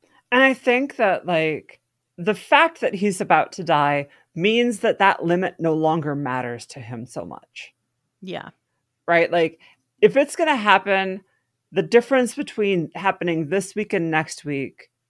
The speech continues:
Speaker 1: doesn't matter if by pushing himself this hard this week, he can make something meaningful of it.
Speaker 2: Yeah.
Speaker 1: Not that I think that it fully excuses how he goes about doing it.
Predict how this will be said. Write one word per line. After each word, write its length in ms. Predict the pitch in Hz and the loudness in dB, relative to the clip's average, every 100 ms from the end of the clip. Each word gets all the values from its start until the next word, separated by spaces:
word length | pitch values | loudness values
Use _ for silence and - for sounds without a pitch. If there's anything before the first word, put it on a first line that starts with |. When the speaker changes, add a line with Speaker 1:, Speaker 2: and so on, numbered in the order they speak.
| - - | -8 2
Speaker 1:
doesn't 400 | 220 175 208 - | 2 2 -4 -4
matter 680 | 190 185 175 165 139 135 127 _ _ _ _ - | -2 2 2 2 2 0 -6 _ _ _ _ 0
if 400 | 170 165 - _ _ _ _ _ | 0 0 -4 _ _ _ _ _
by 260 | - 170 165 | 4 6 4
pushing 520 | - 247 - 262 226 | -2 -4 -4 -4 -4
himself 520 | 220 185 202 180 180 | -4 0 2 2 0
this 240 | 180 180 | -4 -4
hard 480 | - 175 165 156 151 _ | -4 0 0 0 -4 _
this 480 | 139 151 247 - - | -8 0 0 -2 -8
week, 480 | 147 127 - - _ _ _ _ _ - | -8 -8 -12 -20 _ _ _ _ _ -14
he 180 | 208 | -8
can 320 | 185 202 175 170 | -2 0 0 0
make 200 | 170 - | 0 0
something 460 | 190 170 160 151 | -4 -2 -2 -2
meaningful 540 | 151 151 143 139 143 117 | -2 -2 -4 -6 -6 -4
of 140 | 95 87 | -4 -8
it. 180 | - _ _ _ _ _ | -10 _ _ _ _ _
Speaker 2:
Yeah. 300 | 190 185 175 _ _ _ _ _ 220 | -14 -12 -12 _ _ _ _ _ 2
Speaker 1:
Not 420 | 202 247 330 392 | 6 8 6 4
that 120 | 403 | 4
I 120 | 349 | 4
think 380 | 311 - 202 214 | 4 0 0 0
that 140 | 226 | 0
it 140 | 175 - | 0 -4
fully 520 | - - 180 185 208 208 | -20 -6 0 4 4 4
excuses 1080 | 196 - - 165 160 160 170 170 170 - _ _ _ _ _ | 0 -8 -4 -2 -2 0 0 0 -2 -8 _ _ _ _ _
how 460 | - - 190 190 | -18 0 4 6
he 180 | 190 196 | 4 0
goes 340 | 175 165 165 175 | 0 0 0 -2
about 440 | 147 139 - - | 0 0 -4 -12
doing 380 | 143 127 185 254 | -8 -6 -6 -6
it. 220 | 311 | -10